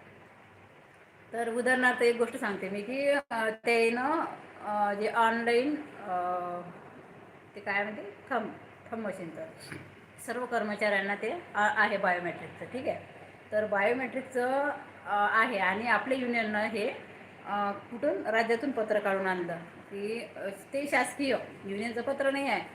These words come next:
युनियनने दबाव टाकला आणि तिथून ते पत्र काढून घेतलं. मग आता युनियन काम करत नाही का? तर त्यांनी ते पत्र काढून घेतलं आणि सर्व इकडे फॉरवर्ड झालं आहे ते,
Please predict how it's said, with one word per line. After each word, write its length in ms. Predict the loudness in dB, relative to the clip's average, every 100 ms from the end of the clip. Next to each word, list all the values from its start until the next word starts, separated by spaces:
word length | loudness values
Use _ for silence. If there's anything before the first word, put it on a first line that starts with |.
| -18 -20 -20 -12 -8
युनियनने 300 | -4 -4 0
दबाव 300 | 2 4 4
टाकला 320 | 2 4 6
आणि 200 | 6 4
तिथून 340 | -4 -6 -4
ते 60 | -4
पत्र 300 | -4 -2 -2
काढून 400 | 4 4 4 0
घेतलं. 280 | -4 -8 -10 -12 -18 -20 -20 -18
मग 160 | -10 -6
आता 160 | -4
युनियन 300 | -4 -6 -4
काम 160 | 0 0
करत 260 | 0 -4 -4
नाही 200 | -6 -4
का? 160 | -4 -4 -12 -18 -16 -6
तर 40 |
त्यांनी 280 | 0 0 0
ते 120 | 0
पत्र 320 | 0 0 0
काढून 360 | 4 4 6 4
घेतलं 320 | 2 2 4
आणि 320 | 6 6 2
सर्व 340 | 0 2 4 4
इकडे 280 | 4 2
फॉरवर्ड 300 | 0 2 2
झालं 240 | 0 -2 0
आहे 120 | -2
ते, 300 | -2 -4 -4